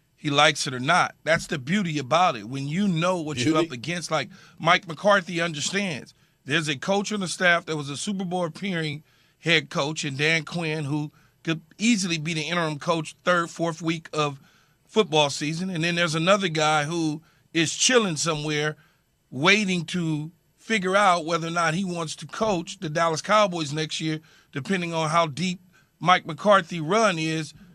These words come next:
Speaker 1: toward a championship. And that's a good thing for him. He doesn't have to, you know, I, it's very, uh, difficult at times, Jay, in life in general,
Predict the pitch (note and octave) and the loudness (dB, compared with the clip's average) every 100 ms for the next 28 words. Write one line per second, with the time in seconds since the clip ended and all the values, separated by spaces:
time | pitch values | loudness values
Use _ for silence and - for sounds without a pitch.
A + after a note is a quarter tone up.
0 | _ - G3 F#3+ F3 A#3+ B3 - C3+ - | _ 0 4 4 2 0 0 -4 -8 -6
1 | C3 - _ _ _ C#3 F3 G#3 D#3 G#3+ | -8 -10 _ _ _ 0 2 2 2 -2
2 | A3+ G#3+ G#3 E3+ F3+ A#3+ G3+ - _ _ | -2 -2 -2 -2 -2 0 -2 -6 _ _
3 | _ E3+ G#3 A3 F3+ G3 G#3+ G3+ - F3+ | _ 0 2 4 4 4 4 2 -2 -2
4 | E3+ A3+ G#3+ G3 D#3+ _ _ _ _ - | 0 4 6 6 2 _ _ _ _ -4
5 | C3 C3+ G#3+ G#3 G3 F#3 F3 D#3+ D3+ - | -2 2 4 4 2 2 2 2 0 -4
6 | _ _ C#3 B2 A3 F3+ C#3 E3 C#3 - | _ _ -8 -4 -4 -4 -6 -4 -4 -8
7 | _ _ _ _ - F#3 - F3 F#3+ E3+ | _ _ _ _ 0 0 0 0 2 2
8 | D3+ B2 D#3 E3 D#3 D3+ F3+ E3 A2+ - | 0 -4 -2 -2 -2 0 2 2 0 -20
9 | _ D#3+ C3+ A#2+ G#3 G3+ G3+ | _ -8 -4 -2 -2 -2 -6